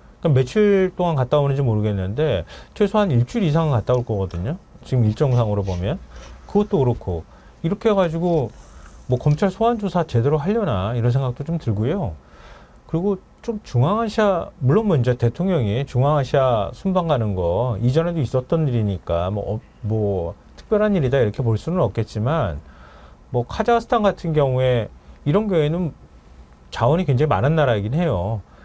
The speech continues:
근데 이전에 사실 광물 협의나 이런 것도 다 하-, 한 측면들도 있거든요.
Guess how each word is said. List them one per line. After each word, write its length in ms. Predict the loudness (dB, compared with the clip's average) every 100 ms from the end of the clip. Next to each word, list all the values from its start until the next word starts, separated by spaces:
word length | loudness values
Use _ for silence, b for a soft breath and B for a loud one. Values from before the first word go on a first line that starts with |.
| -2
근데 120 | 2
이전에 500 | 2 2 2 2 0 -4
사실 380 | -4 -2 0 -2 -10 -20 -20 -4
광물 400 | 0 2 2 -2 -12
협의나 460 | -10 -4 -2 0 2
이런 180 | 2 0
것도 200 | -2 -4
다 100 | -4
하-, 260 | -4 -8 -8 B -8
한 200 | -6 -6
측면들도 500 | -4 0 0 0 -2
있거든요. 600 | 0 0 2 0 -2